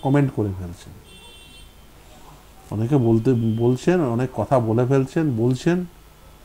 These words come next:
কারণ অনেকটা অসুবিধা হয়েছে তাদের।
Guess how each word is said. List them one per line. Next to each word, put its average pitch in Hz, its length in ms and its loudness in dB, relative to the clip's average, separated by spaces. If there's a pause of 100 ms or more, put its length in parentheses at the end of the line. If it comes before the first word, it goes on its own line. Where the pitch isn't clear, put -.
(840)
কারণ 185 220 2
অনেকটা 175 320 4
অসুবিধা 117 420 2
হয়েছে 98 280 -6
তাদের। 95 260 -14